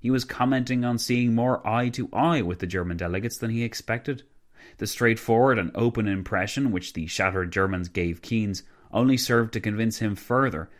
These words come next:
that the Allies were making a grave mistake by allowing their plans for the future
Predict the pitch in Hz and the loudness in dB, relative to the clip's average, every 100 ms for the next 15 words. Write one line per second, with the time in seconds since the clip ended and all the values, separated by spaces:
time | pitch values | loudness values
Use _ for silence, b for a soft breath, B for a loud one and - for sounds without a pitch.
0 | b 110 113 117 135 135 127 123 120 127 | b 0 2 4 4 2 2 2 2 0
1 | 127 107 104 117 127 139 - 110 98 85 | 0 0 2 2 0 -2 -2 -2 -2 -2
2 | - 85 87 95 95 95 90 90 101 95 | -4 -2 2 2 0 0 -2 -2 0 0
3 | 92 - 87 87 113 110 104 95 | -2 -8 -12 -6 -2 -2 -2 -4